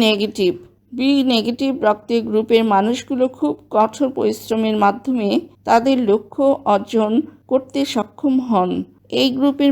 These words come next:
মানুষের আরেকটি বৈশিষ্ট্য হলো তারা খুবই চালাক চতুর প্রকৃতির হয়ে থাকেন। এবি নেগেটিভ। এবি নেগেটিভ রক্তের ব্যক্তিরা অন্য ব্যক্তিদের আবেগ বা ইমোশন বুঝে থাকেন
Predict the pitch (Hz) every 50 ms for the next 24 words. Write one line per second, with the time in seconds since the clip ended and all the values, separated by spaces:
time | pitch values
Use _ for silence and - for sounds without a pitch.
0 | 269 233 196 196 214 233 240 - 277 247 254 - - - - 208 226 262 - -
1 | 277 269 254 240 220 202 - - - 269 - - - 269 269 - 220 196 190 185
2 | 190 220 320 - - _ _ _ _ _ - 269 262 247 269 269 262 262 - -
3 | - 240 233 233 240 233 220 - - 226 220 226 247 254 254 254 - - - 202
4 | - - - 226 220 220 220 226 _ _ - 240 262 254 - 285 - 285 277 277
5 | 285 247 226 240 190 196 196 - 233 190 - - - 175 165 - - - 196 -
6 | _ _ _ _ _ - 254 269 262 262 247 262 277 277 277 262 233 214 202 208
7 | 214 - - 214 185 175 - - - _ _ _ _ - 233 240 247 247 247 277
8 | 277 277 262 220 214 214 240 240 269 269 269 240 220 208 208 208 - - 226 220
9 | 220 202 208 208 208 - - 262 240 220 202 208 226 320 392 392 - - - -
10 | 240 262 262 269 262 240 214 220 233 - - 262 240 262 262 254 - - - -
11 | 196 214 214 214 233 240 240 247 269 - - 214 202 202 208 220 349 339 - _
12 | _ - - 226 240 254 269 269 269 - 294 269 262 240 214 202 220 220 220 -
13 | 254 233 262 247 226 233 - 240 220